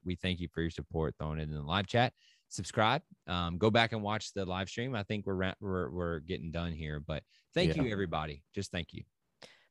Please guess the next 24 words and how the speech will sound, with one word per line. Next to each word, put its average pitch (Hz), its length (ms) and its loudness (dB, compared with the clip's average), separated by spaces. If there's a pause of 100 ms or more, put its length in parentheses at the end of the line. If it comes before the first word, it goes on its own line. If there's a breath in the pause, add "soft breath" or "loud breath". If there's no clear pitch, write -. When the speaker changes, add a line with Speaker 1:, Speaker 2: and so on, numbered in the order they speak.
Speaker 2:
Absolutely. 82 720 2
Well, 101 340 8
well, 113 180 8
let's 120 220 10
get 127 180 6
out 101 160 8
of 98 60 6
here. 98 280 6
And 92 180 4
again, 95 460 6
we'll 101 120 8
continue 113 600 8
to 92 360 6 (280 soft breath)
go 123 240 12
live. 101 420 10
We'll 95 140 2
continue 110 560 8
to 104 380 8
push 107 300 6
content 104 520 6
out 95 180 4
about 92 300 6
Star 98 260 6
Wars, 95 240 6